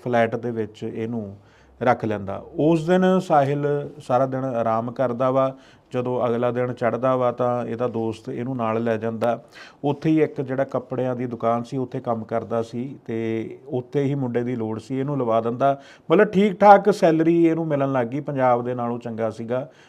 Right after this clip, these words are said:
ਤੇ ਕੋਈ ਰਹਿਣ ਦਾ ਵੀ ਇੰਨਾ ਜ਼ਿਆਦਾ ਖਰਚਾ ਨਹੀਂ ਸੀ। ਉਹ ਸਾਰਾ ਕੁਝ ਕਰ ਰਹੇ ਸੀ ਤੇ ਸੈਲਰੀ ਇਹਦੇ ਸਾਰੀ ਜਿਹੜੀ ਇਹਦੇ ਹੱਥ ਦੇ ਵਿੱਚ ਆਉਣੀ ਸੀ, ਕੋਈ ਜ਼ਿਆਦਾ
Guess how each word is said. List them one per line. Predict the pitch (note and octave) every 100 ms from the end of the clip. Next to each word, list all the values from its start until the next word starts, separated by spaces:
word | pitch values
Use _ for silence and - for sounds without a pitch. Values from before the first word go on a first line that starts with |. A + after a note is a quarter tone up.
| _
ਤੇ | - A#2+
ਕੋਈ | B2+ C3 B2+
ਰਹਿਣ | - B2 B2 C#3+
ਦਾ | C3+ C3 B2+
ਵੀ | B2+ B2+
ਇੰਨਾ | B2 A#2+ B2
ਜ਼ਿਆਦਾ | A#2 A2+ A#2 A#2
ਖਰਚਾ | A2+ A2+ - B2
ਨਹੀਂ | B2
ਸੀ। | A2+ B2+
ਉਹ | A#2+ A#2 A#2 A2+
ਸਾਰਾ | B2 B2+
ਕੁਝ | C3 B2
ਕਰ | B2 -
ਰਹੇ | A2 A#2+
ਸੀ | A#2+ C3+ D3+ - - -
ਤੇ | B2+
ਸੈਲਰੀ | C#3+ C#3 D3+ D#3
ਇਹਦੇ | D#3 D#3 D#3 B2+
ਸਾਰੀ | D3 C3 C3 D3+
ਜਿਹੜੀ | C#3+ D3
ਇਹਦੇ | D3 D#3
ਹੱਥ | B2+ A#2+ A#2+
ਦੇ | A#2
ਵਿੱਚ | A2+ A2+
ਆਉਣੀ | G#2+ G#2+
ਸੀ, | A2 C3
ਕੋਈ | C3+ C3
ਜ਼ਿਆਦਾ | B2 A#2+ A#2 B2 B2+